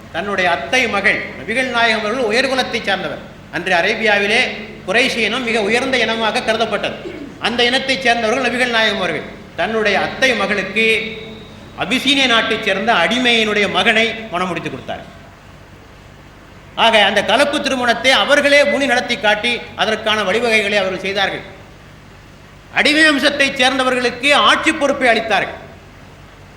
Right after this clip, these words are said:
ஜெயித் என்று சொல்கின்றவர், அவருடைய மகன் உசாமா, இவர்களெல்லாம் கருப்பு நிற அடிமைகள்.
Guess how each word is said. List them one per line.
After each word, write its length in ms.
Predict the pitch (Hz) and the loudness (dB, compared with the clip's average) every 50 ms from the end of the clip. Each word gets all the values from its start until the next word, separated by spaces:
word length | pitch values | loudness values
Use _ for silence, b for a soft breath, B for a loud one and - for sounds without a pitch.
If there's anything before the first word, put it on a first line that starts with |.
| - - - - 127 | -20 -20 -16 -4 0
ஜெயித் 280 | 202 247 269 269 247 | 2 2 4 2 2
என்று 300 | 214 220 226 214 214 220 | 0 0 -2 -2 -2 -2
சொல்கின்றவர், 600 | 208 202 208 208 196 202 214 233 240 233 233 - - | -2 -2 -2 -2 0 2 4 4 4 4 2 -2 -2
அவருடைய 360 | 165 196 214 208 196 190 185 | 0 0 0 2 0 0 0
மகன் 260 | 185 185 185 220 208 | 0 0 -2 -2 -2
உசாமா, 500 | 196 190 185 233 226 214 208 220 220 226 - - - - - | -6 -6 -2 0 0 0 0 0 -2 -2 -2 -4 -10 -10 -6
இவர்களெல்லாம் 500 | 185 220 226 220 208 208 233 247 - - | -2 0 0 2 2 2 2 0 0 0
கருப்பு 380 | 190 202 233 262 - - 247 | 0 2 2 0 -2 -4 -4
நிற 200 | 226 202 214 240 | -2 0 2 2
அடிமைகள். 560 | 202 170 170 214 233 233 220 202 170 117 - | 2 2 0 0 -2 -2 -2 -2 -2 -4 -8